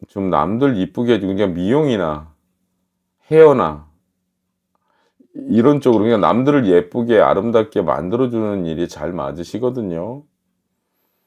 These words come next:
아니면 그, 아니면 그런 일이 아니면은 뭐 타로라고 하죠. 심리 상담 뭐 이런 거.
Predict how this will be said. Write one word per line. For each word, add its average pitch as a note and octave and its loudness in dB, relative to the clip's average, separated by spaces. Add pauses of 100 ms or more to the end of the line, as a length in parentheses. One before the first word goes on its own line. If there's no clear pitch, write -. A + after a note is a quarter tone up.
(160)
아니면 A#2+ 0
그, - 0
아니면 G#2 0
그런 G#2+ -2
일이 A2 -2
아니면은 F#2 -4 (240)
뭐 E2+ -4
타로라고 E3+ 0
하죠. G2 -2
심리 C3+ -4
상담 A2 -4
뭐 D#2+ -4
이런 D#2+ -6
거. F#2 -2